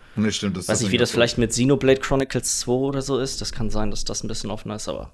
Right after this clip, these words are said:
Speaker 2: wie gesagt, keine Ahnung.
Speaker 1: Mhm.
Speaker 2: Ja, Michi, was hast du, was hast du noch so
Speaker 1: Was
Speaker 2: gespielt?
Speaker 1: ma-, warte mal, bevor müssen wir mal klären,
Speaker 2: Ja.
Speaker 1: wa-, wie, wie verfahren wir denn jetzt weiter?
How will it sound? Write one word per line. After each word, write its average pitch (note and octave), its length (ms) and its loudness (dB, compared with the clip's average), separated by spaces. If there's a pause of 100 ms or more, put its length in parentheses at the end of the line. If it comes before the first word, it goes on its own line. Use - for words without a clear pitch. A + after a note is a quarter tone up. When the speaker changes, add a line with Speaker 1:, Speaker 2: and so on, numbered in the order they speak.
(140)
Speaker 2:
wie G#2+ 80 -6
gesagt, - 280 -12
keine - 240 -12
Ahnung. F#2 240 -12 (320)
Speaker 1:
Mhm. A#2+ 340 0 (960)
Speaker 2:
Ja, A#3+ 80 6
Michi, G3+ 220 4
was D3 140 6
hast F#3+ 160 4
du, E3 280 10
was E3+ 160 2
hast E3 160 2
du - 20 4
noch E3 140 4
so C#3+ 180 2
Speaker 1:
Was F#3+ 140 6
Speaker 2:
gespielt? A#3 160 8 (100)
Speaker 1:
ma-, - 20 -4
warte G3+ 140 6
mal, D3 220 6
bevor D3+ 540 0
müssen F3+ 180 2
wir E3+ 160 6
mal D#3+ 80 6
klären, D#3+ 220 6
Speaker 2:
Ja. D3 120 2
Speaker 1:
wa-, C#3+ 140 2
wie, D3+ 160 0
wie D#3+ 100 4
verfahren D#3 380 4
wir C3+ 60 2
denn B2+ 100 2
jetzt B2 180 0
weiter? F2+ 360 2